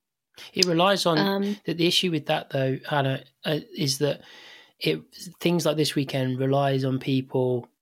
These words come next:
Speaker 1: um, getting over the self-publication, self-publicizing, um, self-aggrandizing addiction that social media is. And, and, um, not everyone has been able to step away for the weekend for, for mental health reasons. And, and,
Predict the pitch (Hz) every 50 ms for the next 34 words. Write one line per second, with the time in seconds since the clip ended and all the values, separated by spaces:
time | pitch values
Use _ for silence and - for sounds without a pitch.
0 | - - 127 123 123 123 120 123 120 139 - - - 151 135 135 127 131 131 131
1 | 135 131 123 127 131 123 127 123 - - - 143 131 127 123 - - - - -
2 | 123 127 135 123 - - 139 131 123 127 - - 123 120 120 - 139 131 123 -
3 | - - 127 131 131 117 - - 131 127 127 127 120 127 127 123 123 120 120 -
4 | - - - - - - _ - 135 131 127 127 - - 135 131 123 - 131 -
5 | - 131 127 127 123 120 123 120 120 120 120 123 117 117 120 120 127 143 - _
6 | _ _ - - - - 160 143 139 139 - 143 131 - - - - 123 120 120
7 | 117 117 - 127 127 - - 131 123 120 - - 131 123 120 120 120 123 123 120
8 | 120 117 117 - - 131 127 123 123 123 139 127 127 120 120 - - - - -
9 | - - 131 127 123 127 127 139 - 165 151 143 143 151 139 139 131 131 123 123
10 | 120 - - 127 131 131 131 127 131 123 - - 135 - - 131 123 - - 123
11 | 120 120 123 120 - - 123 120 123 123 120 - - 127 123 123 117 - - 131
12 | 123 120 120 120 - 139 131 123 120 120 - 127 - - 175 - - - 135 127
13 | 127 120 - 123 123 127 123 - 127 127 123 127 - - - 139 127 123 120 120